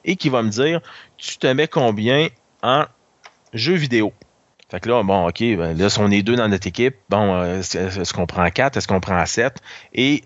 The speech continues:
la valeur de la question dont on va choisir, ça va être le nombre de cases qu'on va avancer.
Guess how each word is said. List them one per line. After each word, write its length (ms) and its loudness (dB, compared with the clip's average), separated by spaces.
la 240 2
valeur 460 2
de 80 0
la 160 0
question 520 -4
dont 200 0
on 120 2
va 160 -2
choisir, 540 0
ça 140 -2
va 120 2
être 100 -6
le 120 2
nombre 340 2
de 100 2
cases 260 0
qu'on 160 0
va 140 2
avancer. 480 -2